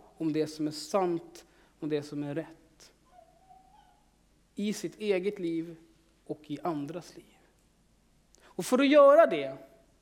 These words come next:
så är du och jag beroende av den helige ande. Det är den helige ande som kan leda dig och mig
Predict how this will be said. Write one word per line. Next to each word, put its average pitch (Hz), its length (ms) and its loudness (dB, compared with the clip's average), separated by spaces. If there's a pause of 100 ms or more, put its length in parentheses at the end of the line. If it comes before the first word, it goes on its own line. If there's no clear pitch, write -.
(380)
så - 200 -2
är 185 120 6
du 190 200 -4
och 185 80 2
jag 156 220 2
beroende 156 760 -2 (480)
av 143 160 -12
den 147 160 -8
helige 143 540 -10
ande. 147 360 -12 (2000)
Det 170 80 -4
är 160 40 -2
den 170 140 -2
helige 170 520 -4
ande 185 460 -4 (380)
som 143 240 -14
kan 151 280 -10
leda 185 340 -2
dig 175 260 0
och 170 60 0
mig 175 340 -4